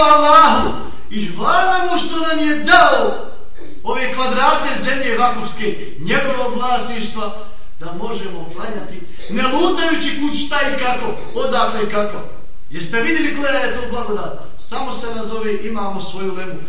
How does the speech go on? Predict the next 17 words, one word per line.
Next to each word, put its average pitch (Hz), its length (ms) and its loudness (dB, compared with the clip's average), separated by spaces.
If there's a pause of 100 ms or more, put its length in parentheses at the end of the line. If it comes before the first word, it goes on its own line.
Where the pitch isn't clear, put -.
(160)
imamo 247 380 0
šehove, 214 520 -2 (200)
imamo 277 400 -2
džemat 240 380 -2
na 214 60 -2
nivou 220 260 -2
Evrope, 202 460 -2
alhamdulillahi 175 640 -2
rabbil 156 220 -2
alamin. 139 260 -2 (480)
Više 170 260 -2 (720)
je 143 160 -2
to 160 120 -2
završeno. 131 520 -2 (2250)
I 143 80 0
voz 165 280 0
ide. 165 200 0